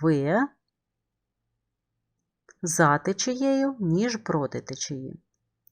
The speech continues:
Ось так будемо і записувати. Можемо записати розв'язання. Спочатку нам потрібно дізнатись швидкість човна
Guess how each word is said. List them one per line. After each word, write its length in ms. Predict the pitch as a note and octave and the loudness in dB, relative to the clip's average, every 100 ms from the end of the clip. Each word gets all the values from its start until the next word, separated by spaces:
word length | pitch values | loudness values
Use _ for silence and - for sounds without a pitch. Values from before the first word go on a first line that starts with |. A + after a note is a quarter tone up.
| _ | _
Ось 160 | D#3 D#3+ | -6 6
так 260 | C4 D4+ F#3 | 8 6 4
будемо 320 | A3 A3+ A3 | 2 4 4
і 40 | |
записувати. 720 | G3 F#3+ C3+ - - - - | 2 0 -4 -6 -8 -10 -6
Можемо 340 | D#3 A3+ D#4 C#4 | 0 2 4 4
записати 520 | G#3 E3+ F3 F3+ D#3 | 4 2 2 2 2
розв'язання. 720 | D3+ C#3+ C#3+ C3+ C#3 C#3 G3 | -2 -2 -4 0 0 0 0
Спочатку 500 | G#3+ G#3+ C4 D4+ - | 0 0 2 4 4
нам 160 | G3+ F3+ | 2 2
потрібно 400 | E3+ F3+ D#3+ D#3 | 0 -2 0 -2
дізнатись 580 | D3+ D#3+ G#3+ - D4 - | -2 2 2 4 0 -2
швидкість 760 | - - B3+ - C#4+ - - | -4 -2 -2 -2 -4 -4 -8
човна 500 | - G#3 A3 A#3 A#3+ | 0 2 4 2 -2